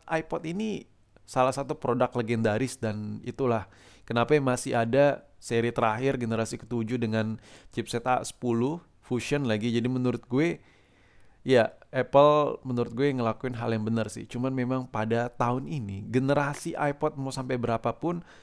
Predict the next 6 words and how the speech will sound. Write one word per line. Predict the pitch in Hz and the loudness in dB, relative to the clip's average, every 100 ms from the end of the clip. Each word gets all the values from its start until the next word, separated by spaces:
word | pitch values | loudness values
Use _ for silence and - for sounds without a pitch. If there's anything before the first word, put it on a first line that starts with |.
| - - | -20 -10
masih | - 170 214 | -2 0 2
belum | 170 160 | 2 2
dibutuhkan | 143 131 135 135 - 135 147 139 | 2 0 -2 -4 2 4 4 4
dalam | 117 123 127 139 135 | 4 4 2 0 -4
perangkap | 120 110 123 - _ | -6 -4 -4 -6 _
ekosistem, | - 120 123 113 120 131 135 | -8 -6 -8 -6 -4 -4 -6